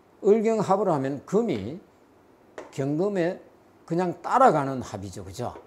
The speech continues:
양을 따라간다. 합은, 어, 우리가 천간의 합은 다섯 가지가 있죠, 그죠?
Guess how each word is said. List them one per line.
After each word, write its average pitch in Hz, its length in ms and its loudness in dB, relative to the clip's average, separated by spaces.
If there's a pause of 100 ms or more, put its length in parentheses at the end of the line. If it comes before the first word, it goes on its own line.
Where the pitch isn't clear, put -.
(400)
양을 165 340 -2
따라간다. 98 560 -2 (400)
합은, 175 420 -2 (540)
어, 110 280 -8
우리가 131 460 -4
천간의 190 560 -2
합은 123 540 -4 (480)
다섯 170 280 0
가지가 110 280 0
있죠, 95 200 -12
그죠? 135 280 -10